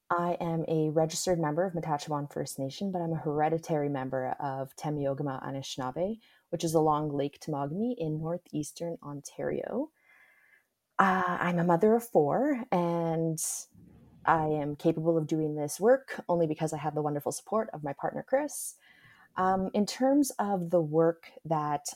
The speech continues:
I am doing, it's kind of a next step in the progression of my degrees. So I hold a master's in Indigenous Relations and a P H D in Rural and Northern Health. And, um, I was looking at,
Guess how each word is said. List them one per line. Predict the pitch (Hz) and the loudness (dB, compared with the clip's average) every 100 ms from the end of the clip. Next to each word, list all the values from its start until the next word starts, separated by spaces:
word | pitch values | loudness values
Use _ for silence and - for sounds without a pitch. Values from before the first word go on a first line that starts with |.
| - | -6
I | 151 | -4
am | 147 156 147 | -2 -2 -2
doing, | 156 147 147 | 0 0 -2
it's | 160 - | -4 -6
kind | 165 151 | -6 -4
of | 156 | -4
a | 143 | -2
next | 147 151 156 - | -2 -4 -6 -10
step | - 151 143 143 | -4 -2 -2 -2
in | 143 139 143 - | -4 -4 -8 -6
the | 143 - | -6 -4
progression | 151 143 135 139 - 143 143 - | -8 -6 -6 -4 -4 -4 -6 -8
of | 151 143 139 - _ _ _ _ _ | -6 -6 -8 -16 _ _ _ _ _
my | 151 151 | -2 0
degrees. | 151 151 147 143 143 143 | 0 -2 -2 -2 -4 -4
So | 139 | -4
I | 143 | -2
hold | 151 | -2
a | 151 | -2
master's | 135 139 - 151 143 156 | -2 -6 -4 -4 -4 -4
in | 143 | -4
Indigenous | 143 135 139 - - | -4 -4 -6 -6 -6
Relations | 135 180 - 165 165 160 | -2 -2 -2 -2 -4 -4
and | 151 | -6
a | |
P | 139 165 151 | -6 -4 -4
H | - - | -4 -6
D | 165 | -4
in | 156 | -2
Rural | 143 147 143 143 | -2 -2 -4 -6
and | 139 | -6
Northern | 135 - 139 | -8 -8 -10
Health. | - 147 233 - _ _ _ _ _ _ - | -6 -4 -4 -6 _ _ _ _ _ _ -8
And, | 156 151 143 151 | -4 -4 -2 -2
um, | 139 139 147 165 165 _ _ _ _ 151 | -2 -4 -10 -12 -16 _ _ _ _ -4
I | 151 151 147 143 - | -2 0 -2 -4 -6
was | 160 156 147 - - | -2 -2 -4 -8 -2
looking | 180 185 180 - | 0 0 -4 -4
at, | 151 147 147 - | -6 -6 -8 -12